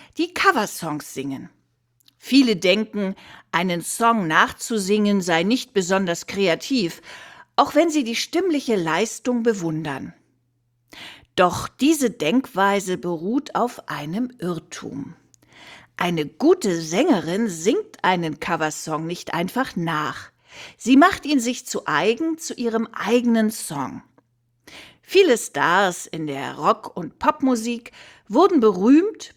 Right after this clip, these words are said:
bis heute, indem sie die Songs anderer gesungen haben.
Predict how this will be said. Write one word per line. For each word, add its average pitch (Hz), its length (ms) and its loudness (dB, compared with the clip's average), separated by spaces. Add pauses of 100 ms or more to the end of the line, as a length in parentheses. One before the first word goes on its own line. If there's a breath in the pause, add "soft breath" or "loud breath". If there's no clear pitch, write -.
bis - 260 -4
heute, 160 480 -4 (600 loud breath)
indem 311 320 6
sie 339 160 2
die 269 140 4
Songs 226 460 0 (120)
anderer 240 560 4
gesungen 170 580 -4
haben. - 460 -10